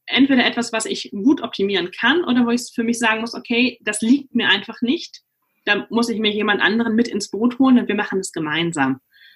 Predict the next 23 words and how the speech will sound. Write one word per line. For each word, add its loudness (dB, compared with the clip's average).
Ähm, -2
also -4
diese -6
Selbsterkenntnis -4
ist -14
unheimlich 0
wichtig, -14
weil 2
die 4
für -4
mich -2
über 2
Selbstbewusstsein 0
zu -4
Selbstwert 0
führt 0
und -2
damit 4
können 0
wir -2
überhaupt -4
erstmal -4
eine -2